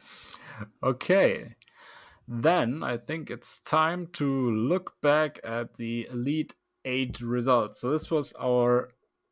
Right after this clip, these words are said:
last round, basically, where we still had the, uh, four regions in this slacket. So this was basically the final match for each of those four regions. And I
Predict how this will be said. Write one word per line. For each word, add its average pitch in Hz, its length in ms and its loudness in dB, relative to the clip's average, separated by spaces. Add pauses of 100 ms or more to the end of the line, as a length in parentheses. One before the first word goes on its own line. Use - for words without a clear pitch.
(240)
last 147 500 0
round, 143 560 2
basically, 135 460 2
where 120 220 6
we 120 260 4
still 123 560 2
had 120 320 0
the, 110 460 2
uh, 107 400 2
four 131 280 2
regions 156 560 2
in 165 120 -4
this 175 200 -2
slacket. 175 540 0
So 127 640 2 (560)
this 139 180 0
was 131 180 4
basically 135 800 2
the 120 180 -2
final - 920 -4
match 127 300 -2
for 117 320 -6
each 143 240 -4
of 113 140 -8
those 117 280 0
four 117 340 -2
regions. 104 800 -2
And 104 760 -4 (800)
I 107 160 -2